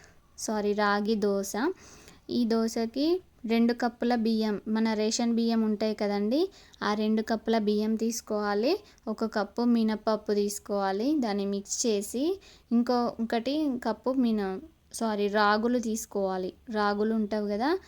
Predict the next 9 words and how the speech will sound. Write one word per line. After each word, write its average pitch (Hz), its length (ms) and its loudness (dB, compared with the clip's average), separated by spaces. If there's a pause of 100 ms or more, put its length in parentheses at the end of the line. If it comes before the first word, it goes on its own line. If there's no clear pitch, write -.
(320)
అది 196 300 -4
తినడం 214 440 0
వల్ల 220 240 0
మనకు 226 360 -2 (120)
ఐరన్, 208 340 2
కాల్షియం 208 640 -2
బాగుంటుంది. 196 640 0
చిన్నపిల్లలకు 202 680 -2
కూడా 208 240 -2